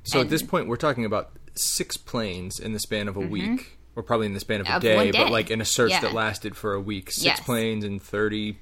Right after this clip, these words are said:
Speaker 1: people.
Speaker 2: Yes, and the, and to this day, nothing has ever been found of them. So
Speaker 1: That is very weird.
Speaker 2: Yeah, right? It's
Speaker 1: Yeah.
Speaker 2: very weird. So you can kinda see how that would be, like, the kickoff incident, I suppose. Um, very weird.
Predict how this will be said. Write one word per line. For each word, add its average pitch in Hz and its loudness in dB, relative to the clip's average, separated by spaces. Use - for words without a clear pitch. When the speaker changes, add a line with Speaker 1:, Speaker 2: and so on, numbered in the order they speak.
Speaker 1:
people. - -8
Speaker 2:
Yes, - -2
and 160 -6
the, 151 -2
and 160 -4
to 170 -2
this 160 -4
day, 147 -4
nothing 151 -6
has 151 -12
ever - -10
been - -12
found - -10
of - -20
them. - -16
So - 0
Speaker 1:
That 185 4
is 101 4
very 87 0
weird. - -12
Speaker 2:
Yeah, 269 6
right? 220 0
It's - -4
Speaker 1:
Yeah. - 6
Speaker 2:
very 330 0
weird. 185 -4
So - -4
you 240 0
can 302 0
kinda 285 2
see 214 -4
how 185 0
that 165 -2
would 156 -6
be, 160 -4
like, 156 -4
the 165 -4
kickoff 156 -6
incident, - -8
I 160 -8
suppose. - -14
Um, 160 0
very 190 0
weird. 156 -6